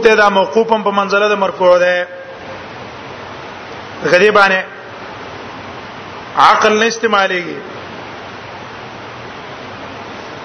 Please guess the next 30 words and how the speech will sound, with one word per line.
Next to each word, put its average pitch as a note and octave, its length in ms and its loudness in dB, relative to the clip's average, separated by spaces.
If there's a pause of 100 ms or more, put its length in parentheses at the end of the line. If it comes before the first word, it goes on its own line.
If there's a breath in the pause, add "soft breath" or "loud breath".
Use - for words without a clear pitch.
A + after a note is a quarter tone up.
(200)
ځکه F3+ 180 6
یو G3 100 6
شي A3+ 140 0
ته A3+ 120 4
حلال G#3 400 6
ویل، A3 240 2 (540)
یو F3 180 4
شي F#3 140 0
ته G3+ 100 4
حرام G3+ 420 6
ویل، F3+ 220 0 (420)
دا F#3 120 8
د F#3+ 60 8
عقل G#3 320 6
کار G3+ 280 4
نه G3 180 -2
دی. D#3 100 0 (800)
دا F3+ 100 8 (120)
حل A3 160 6
او G#3 80 6
حرمت G#3 420 2
دا G#3+ 120 6
د G3 80 0
چا A3+ 240 4
کار A3+ 280 6
دی؟ G3+ 140 2
دا G3+ 120 6
د F#3+ 80 0
شرع G3 320 2
دی. E3 120 0